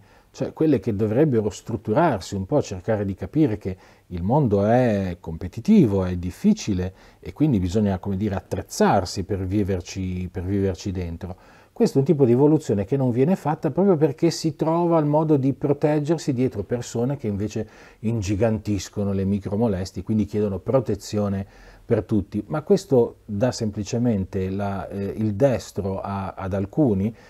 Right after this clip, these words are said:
di potersi dire vittime di qualcosa, che è la posizione più vantaggiosa ed è quella in cui gareggiano tutti, no? Potersi dire vittime di qualcosa, di una persecuzione diffusa, in modo da ottenere delle protezioni invece di fare uno sforzo per crescere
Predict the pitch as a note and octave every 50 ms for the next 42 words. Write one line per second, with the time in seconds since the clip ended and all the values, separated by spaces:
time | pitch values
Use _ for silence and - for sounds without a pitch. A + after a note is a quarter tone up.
0 | - - _ - - D3+ F#3+ F3+ G3+ F#3 - G#3+ G3 - - - F#3 F3+ F#3 F3+
1 | F3 E3 E3 G3 F3 - - E3+ D#3+ D3 C3+ B2 A#2 G#2 - G#2 G2+ F#2+ - -
2 | F#2 F2+ F2+ E2+ G2 A2 - F3 D#3+ A#2+ A#2+ - - E3 D#3+ F3+ E3+ - - G#3+
3 | F#3+ E3+ D3 - - G#3 G3+ D3 C#3 D3 C#3+ C3+ - D3 C3 A2+ G2 G2+ G#2+ F#2+
4 | F2 F2 E2+ F2+ F2+ - - - - - - - - A#2+ C3+ B2 - D#3 D#3+ D#3
5 | C#3+ B2 A2+ - - C#3 D3 C3+ B2 A2+ G#2+ F#2+ G2+ A2 A2 B2 D3 C3+ G#2 G2+
6 | G#2+ G2+ G2+ G#2 - G#2 F2+ - - - G2 A2+ - - - C#4+ C#4 A3+ G#3+ -
7 | - F#3 C#3+ A#2+ B2+ D#3 E3+ A#3 A#3 A3 - - G#3 F#3+ E3+ D3 C#3 C3+ - C#3
8 | B2+ G#2+ - - F2+ G2 C3+ D3+ A#2 F#2 G2+ F#2 F#2+ G2 G2+ F#2 - G#2 F#2 F2+
9 | - G#2 F#2+ - G2 - - - G#2+ C3 D3 B2+ G#2+ G2 G#2+ D#3 F#3 - - -
10 | A#2+ F#2 F2 G2 C#3+ - - - - - - - - A3 G3+ F#3 F3 F#3+ F3+ E3
11 | E3 D#3 D3 - A3 F#3 C#3 C#3+ D#3 D#3 D#3 C3+ C#3 C3 B2+ - - C#3 C#3+ -
12 | F3+ E3 - - E3 F3 E3 C#3 B2 C#3 C#3+ C#3 - C3 A2+ A#2 A2 - - A2+
13 | A2+ A2+ A2+ G#2 G#2 B2 - - - - A2 G#2 A2 A2+ - - D3 - - G#2
14 | F2 - - - C3+ C3 A#2 G#2 - - D3+ D3 D#3+ D#3